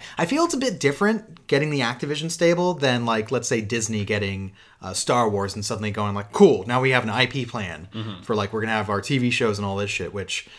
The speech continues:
Speaker 1: has been, um, mixed as far as reception goes.
Speaker 2: Sure.
Speaker 1: But as an example, like, I don't expect them to get Activision and then suddenly look at their I P and be like, "All right, Crash Bandicoot's coming out, like, every four weeks." <laughs>
Speaker 2: Mm-hmm.
Speaker 1: Like, n-, no, like, they're
Speaker 2: Yeah.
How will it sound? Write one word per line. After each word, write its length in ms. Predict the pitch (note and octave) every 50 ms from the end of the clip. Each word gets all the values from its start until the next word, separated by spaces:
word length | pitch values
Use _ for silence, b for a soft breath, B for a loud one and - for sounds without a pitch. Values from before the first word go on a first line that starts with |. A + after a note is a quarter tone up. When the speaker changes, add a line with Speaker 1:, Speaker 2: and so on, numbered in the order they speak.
| B B B
Speaker 1:
has 160 | A#2+ A2 G#2
been, 480 | A2 B2 A#2 A2+ A2 A2 A2 A2 - -
um, 720 | G2 G#2+ G#2 G2+ G2+ G2 G2 G2 F#2+ F#2 F#2 F#2+ F#2 F#2+ - _ _ _ _ _ _ _ -
mixed 880 | C#3+ C#3 C3+ C#3+ D3 D3+ D#3 E3 A#3+ A#3+ - - - - - - - G3
as 200 | G#3 G#3 - -
far 200 | - E3+ D#3+ D#3+
as 120 | D#3 C#3+
reception 400 | C#3+ C3 - C3+ B2+ - E3 E3
goes. 300 | E3+ F#3 G3 G#3+ A3+ -
Speaker 2:
Sure. 220 | - A2+ A#2 B2 - - -
Speaker 1:
But 120 | D#3+ D3+
as 160 | D#3 D#3+ C#3+
an 40 | D3+
example, 520 | C3 A#2 A2 B2 B2 B2+ B2 A#2+ G2+ F#2+ F#2
like, 260 | F#2 F#2 F#2 - - -
I 80 | B2+ C3+
don't 260 | C#3+ D3 C3+ A2 - B B B B B B B B B -
expect 600 | C3 B2 - - - C#3+ C3+ B2+ A#2 - - - - -
them 220 | A#2 A#2+ A#2+ A#2+
to 80 | A2+ A2+
get 180 | A2 B2 A#2+
Activision 560 | A2+ A2+ C3 B2+ - C3+ C3+ D#3 D#3 E3 E3+ D3
and 100 | B2+ B2
then 120 | A#2+ A#2
suddenly 260 | - C3+ A#2+ B2 A#2+
look 160 | A2 A#2 A#2
at 60 | - -
their 120 | A2 G#2+
I 120 | G#2 G#2+
P 140 | G#2+ - A#2+
and 60 | A2+ A2
be 60 | A2+
like, 220 | A2 A2+ A2 -
"All 80 | D#3+ F3+
right, 160 | G3+ F#3+ -
Crash 260 | - - E3 D3+ D3+
Bandicoot's 460 | - E3+ E3 E3+ F#3 F3+ - E3+ E3+ -
coming 240 | - F3 D#3 D#3
out, 220 | D#3 D3+ D3 - D#3
like, 240 | C3+ B2+ A#2+ - - - -
every 340 | D3 D3 C#3 C#3+ D3 C#3+
four 280 | C#3 - - C#3+ C3+ B2+
weeks." 480 | B2+ C#3 D3+ B2+ - - - - - B3+
<laughs> 40 |
Speaker 2:
Mm-hmm. 220 | A#3 F3 - - A3
Speaker 1:
Like, 220 | G#3+ F#3 C#3 C#3+
n-, 120 | F3 - -
no, 360 | D3+ D#3+ F#3+ D#3 F2+ F#2+ F#2 G2
like, 160 | G#2+ G#2+ G#2 A2
they're 200 | A#2 A#2 A2+ G#2+
Speaker 2:
Yeah. 220 | G#2+ F#2 E2+ E2